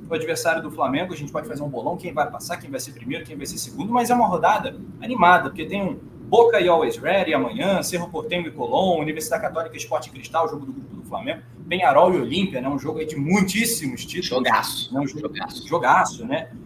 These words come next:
Speaker 1: E o Palmeiras também contra o, o Independiente, né? Ah, da Bolívia. Também outro jogo aí do Palmeiras que vai tentando aí se recuperar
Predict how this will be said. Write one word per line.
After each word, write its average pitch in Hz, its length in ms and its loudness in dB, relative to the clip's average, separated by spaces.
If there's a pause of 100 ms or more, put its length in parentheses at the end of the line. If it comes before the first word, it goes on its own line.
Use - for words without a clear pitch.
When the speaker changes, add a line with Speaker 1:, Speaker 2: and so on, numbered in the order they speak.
(100)
Speaker 1:
E 160 100 -2
o 175 60 -4
Palmeiras 180 440 2
também 143 380 -4 (240)
contra 170 480 0
o, 170 480 2 (500)
o 147 80 0
Independiente, 151 840 0 (180)
né? 139 300 -2
Ah, 127 320 0
da 139 100 0
Bolívia. 143 520 -2 (320)
Também 135 300 -2
outro 143 240 -6
jogo 131 240 -6
aí 131 80 -4
do 135 80 -10
Palmeiras 127 440 -4
que - 100 -14
vai 127 180 -4
tentando 135 420 -6
aí 120 120 -6
se - 120 -8
recuperar 151 680 2